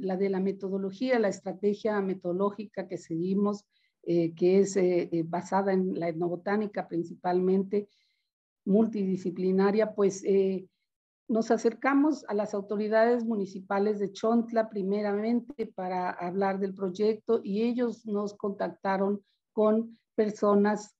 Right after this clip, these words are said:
eh, eh, de la comunidad, también con el maestro, eh, Román Güemes, que conoce a mucha gente en esa región, y con ellos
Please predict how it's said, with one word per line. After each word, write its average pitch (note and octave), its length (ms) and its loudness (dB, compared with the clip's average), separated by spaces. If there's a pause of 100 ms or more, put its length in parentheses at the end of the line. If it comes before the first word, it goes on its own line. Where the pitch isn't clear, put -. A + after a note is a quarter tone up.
(120)
eh, F3 300 2
eh, E3+ 320 2
de F3 120 0
la F3 180 -2
comunidad, F3 680 0 (300)
también F#3 560 0
con F3+ 240 -4
el F3 120 0
maestro, F#3+ 1000 -2 (280)
eh, E3+ 240 -4
Román F#3+ 400 4
Güemes, G#3 560 4
que E3+ 260 -4
conoce F#3+ 580 -2
a F3 40 0
mucha G3 380 -2
gente F3+ 400 -4
en F3 100 0
esa F3 220 -4
región, F#3 580 -2 (400)
y C#4 220 6
con C4 220 6
ellos A#3+ 480 4